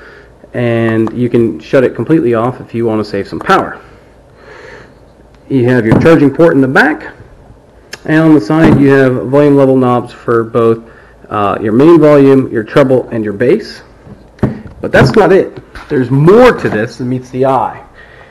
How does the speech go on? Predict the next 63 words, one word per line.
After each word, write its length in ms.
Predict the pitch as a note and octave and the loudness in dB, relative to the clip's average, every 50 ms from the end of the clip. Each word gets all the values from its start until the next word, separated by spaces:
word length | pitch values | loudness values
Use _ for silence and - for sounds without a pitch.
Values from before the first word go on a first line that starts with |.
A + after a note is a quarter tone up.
| - - - | -20 -14 -6
Uh, 160 | - B2 A#2 | -4 -2 -2
some 140 | A2+ - E3+ | -2 0 2
of 60 | F3+ | 4
the 60 | E3+ | 4
other 140 | E3 E3 F3+ | 4 4 2
things 240 | E3+ E3+ E3+ D#3 - | 2 0 0 0 2
you 80 | D#3 | 0
have 80 | D#3 D3+ | 0 0
going 240 | C#3+ D3+ D3+ D3+ D3 | 2 2 2 2 2
on, 240 | C#3+ D3+ E3 D#3 C#3 | 2 0 0 -2 -2
we 140 | C3+ C#3 C#3 | -4 -4 -4
have 260 | C3 C#3 C#3 C3+ B2+ | -2 -2 -2 -2 -2
an 120 | C3 B2+ B2 | -4 -4 -2
A 140 | E3 F3+ F#3 | 0 2 2
M 100 | F3+ F3 | 4 4
F 160 | E3 D#3+ E3+ | 2 2 2
M 160 | E3+ E3+ E3 | 2 0 0
and 220 | C#3 C3 C3 B2+ B2+ | 0 -2 -4 -4 -2
Bluetooth, 560 | C#3+ D#3+ F3+ E3+ - - - E3 D#3 D#3 D3+ - - - - - - - - _ - | 0 0 0 -2 -4 -6 -4 -2 -2 -2 -4 -8 -16 -20 -20 -20 -20 -20 -20 _ -8
uh, 140 | - B2+ | -8 -8
tuner 300 | B2+ - - F#3+ F#3+ F#3 | -6 -2 0 2 2 4
right 180 | F3 E3+ E3 C3+ | 4 2 2 0
here. 260 | C3+ E3 E3+ F3 E3 | 0 0 0 0 0
We 120 | A#2 C3+ C#3 | 0 -2 -4
have 100 | C3 A#2+ | -4 -2
a 40 | |
U 140 | B2+ D3+ E3+ | 0 0 2
S 80 | D#3+ - | 0 0
B 220 | - - D3+ C3+ - - | -4 -8 -10 -10 -12 -16
charging 580 | - - - - E3 E3 E3 D3+ D#3+ E3+ D#3+ | -18 -18 -8 -4 -2 -2 0 0 0 0 0
port, 380 | D3 - - D#3+ D#3 D3+ - - | 0 0 0 0 2 2 0 -4
and 180 | B2 C3 C3 C3 | -6 -8 -6 -4
we 100 | C3 B2+ | -2 -2
have 120 | C3 C3 | -2 -2
an 80 | B2 A2+ | -2 -4
S 180 | C3 C3 B2+ | -6 -6 -6
D 160 | - - E3 | -6 -6 -6
card 300 | D#3 - - C#3 C3 B2 | -4 -2 -2 -2 -2 -2
reader 280 | A#2 C3 C3 B2 C3+ C3 | -2 -4 -4 -4 -4 -6
to 120 | B2+ - | -8 -10
play 240 | - - - C3 B2 | -14 -10 -8 -6 -4
music 340 | B2+ D#3+ G#3+ G3+ D3+ C#3 - | -4 -2 -2 -2 -2 -4 -6
on. 220 | A2 F2 D#2 - - - - - - - - - | -6 -10 -12 -14 -18 -20 -20 -20 -20 -20 -20 -14
So 160 | - - D#3+ D3+ | -6 -2 0 0
we 120 | E3 G#3+ | 0 0
can 280 | A3 - F#3 - - - - | -2 -4 -6 -6 -8 -12 -8
actually, 720 | B2+ D#3+ G#3 B3 A3+ - - C#3+ B2 A#2+ A2+ B2+ D#3 D#3+ - - - - - - - - - - _ _ - - | -6 -4 -4 -4 -6 -8 -10 -8 -6 -6 -6 -6 -6 -8 -10 -16 -18 -18 -20 -20 -20 -20 -20 -20 _ _ -16 -8
uh, 400 | - C3 B2 B2 A#2 A2+ - - - | -4 -2 0 0 0 0 -2 -6 -10
charge 340 | - - - D#3+ E3 D#3 | -8 -2 0 2 2 2
our 140 | C#3+ B2 A2+ | 0 -2 -4
phone 720 | A2+ - - - G3+ G3+ F#3+ D3+ C3+ C3 B2+ D3 E3+ E3 E3 - | -4 -6 -2 0 2 2 4 2 0 0 -2 -2 -4 -6 -8 -14
right 340 | - C#3 C#3 D3 E3+ F3 - | -8 -2 2 2 2 2 0
here 260 | - - C#3 C3+ B2+ | -4 -6 -6 -6 -6
from 140 | - C3 B2 | -6 -10 -6
the 80 | B2 | -2
U 80 | C#3 D3 | -2 -2
S 80 | C#3+ | -2
B 120 | D3 - B2+ | -2 -6 -12
charging 440 | B2 - E3 F3+ G3 D#3+ D#3+ C3+ A#2+ | -6 -4 -2 -2 -2 -2 -4 -6 -6
port 240 | - - B2+ A#2 | -6 -4 -6 -4
while 260 | A2+ C3+ F3 F#3+ F#3 F3 | -2 -2 -2 0 -2 -4
playing 480 | E3+ - F#3 F#3+ G#3 F#3+ D#3 B2+ A#2 | -4 -4 -2 0 0 0 0 -2 -6
it. 160 | A2 G2 G2 | -10 -12 -14